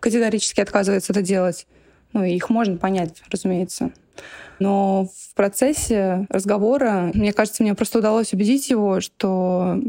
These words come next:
у нас, в общем-то, одна цель. И, конечно, это было очень, с одной стороны, очень тяжело работать над этим материалом, А с другой стороны, это было очень терапевтично, если можно так сказать, потому что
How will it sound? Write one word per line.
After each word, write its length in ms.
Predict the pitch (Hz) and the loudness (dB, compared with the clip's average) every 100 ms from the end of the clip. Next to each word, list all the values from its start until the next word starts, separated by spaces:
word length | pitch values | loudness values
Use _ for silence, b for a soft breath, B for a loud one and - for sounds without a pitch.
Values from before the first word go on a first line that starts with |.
| - | -6
у 140 | - 202 | -6 -2
нас, 420 | 208 202 - - _ | 0 -2 -6 -12 _
в 80 | 202 | -4
общем-то, 540 | 196 - 202 196 190 | -2 -4 -6 -2 -2
одна 280 | 202 226 208 | 0 0 -2
цель. 360 | 196 208 196 190 _ _ _ | -2 -2 -2 -6 _ _ _
И, 640 | 214 190 185 190 190 185 - - | -2 0 0 0 0 -2 -6 -4
конечно, 420 | 214 214 220 208 | 0 0 0 -2
это 200 | 208 - | -2 0
было 240 | 202 214 | 0 2
очень, 600 | 202 214 - 202 190 185 - | 0 0 -2 -2 0 -4 -8
с 100 | - | -6
одной 160 | 202 226 | -2 -2
стороны, 360 | - 214 208 208 | 0 0 2 0
очень 220 | 202 196 | -2 -4
тяжело 420 | 196 214 247 311 | -2 0 2 2
работать 400 | 240 208 202 196 | 2 0 -2 -2
над 140 | 196 | -2
этим 320 | 196 - 196 196 | -2 -2 -2 -2
материалом, 680 | 185 202 190 185 185 190 - b b - | -2 -2 0 0 -2 -4 -8 b b -4
А 300 | 196 202 202 | 0 0 -2
с 60 | 185 | 0
другой 240 | 214 220 | 0 -2
стороны, 800 | - 214 202 208 208 214 208 196 - - | 0 0 2 0 0 0 0 -4 -8 -6
это 240 | 185 247 | -2 2
было 180 | 220 240 | 2 2
очень 240 | 226 - | 0 0
терапевтично, 840 | 208 220 214 208 - 220 - 196 190 B B B B | 0 0 0 -2 0 0 0 -2 -2 B B B B
если 180 | 202 - | -2 0
можно 260 | 208 196 | 0 0
так 140 | 196 185 | 0 -4
сказать, 560 | - 185 190 196 - - | -2 0 0 -2 -8 -18
потому 300 | _ 202 196 | _ -2 -2
что 480 | 185 - 202 190 | -4 -6 -4 -2